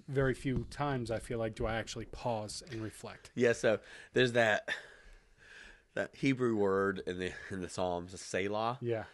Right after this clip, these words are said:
Speaker 2: But we don't really know what it means,
Speaker 1: <laughs> No.
Speaker 2: which makes sense
Speaker 1: Yeah.
Speaker 2: because, uh, I, I mean, it's like this, it's like this weird pause of reflection and s-,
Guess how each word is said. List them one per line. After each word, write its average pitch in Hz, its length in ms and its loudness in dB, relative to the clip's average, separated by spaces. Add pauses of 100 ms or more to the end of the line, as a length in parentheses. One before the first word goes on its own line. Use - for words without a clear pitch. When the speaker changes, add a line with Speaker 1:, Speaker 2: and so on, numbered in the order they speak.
(180)
Speaker 2:
But 143 80 2
we 127 80 4
don't 165 180 4
really 123 200 4
know 120 100 2
what 131 100 2
it 95 100 -2
means, 120 420 -4
Speaker 1:
<laughs> 131 160 0
No. 202 60 6
Speaker 2:
which - 120 2
makes 285 280 6
sense 120 400 2
Speaker 1:
Yeah. 214 60 2
Speaker 2:
because, 123 220 4 (500)
uh, - 60 -4 (180)
I, 185 100 4 (120)
I 196 40 6
mean, 185 140 4
it's 175 140 2
like 202 160 4
this, 160 260 6
it's 147 120 2
like 175 120 4
this 147 160 6
weird 120 380 4
pause - 480 0
of 104 120 2
reflection 98 800 2
and 80 220 -8
s-, - 180 -10